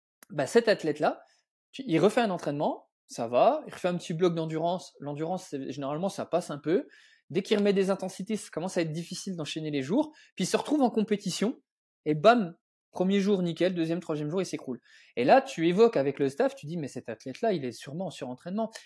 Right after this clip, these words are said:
Et là, on se fout de ta gueule, généralement, parce qu'on dit, « Mais comment tu veux qu'ils soient en surentraînement ? Ça fait six semaines qu'ils glandent rien. »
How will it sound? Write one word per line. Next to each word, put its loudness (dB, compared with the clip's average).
Et 2
là, 4
on 2
se -2
fout -4
de -20
ta 0
gueule, 4
généralement, -2
parce -4
qu'on -4
dit, « -2
Mais -4
comment 2
tu -6
veux 0
qu'ils -8
soient -8
en -6
surentraînement ? 0
Ça -2
fait -2
six -2
semaines 0
qu'ils -4
glandent 0
rien. » 0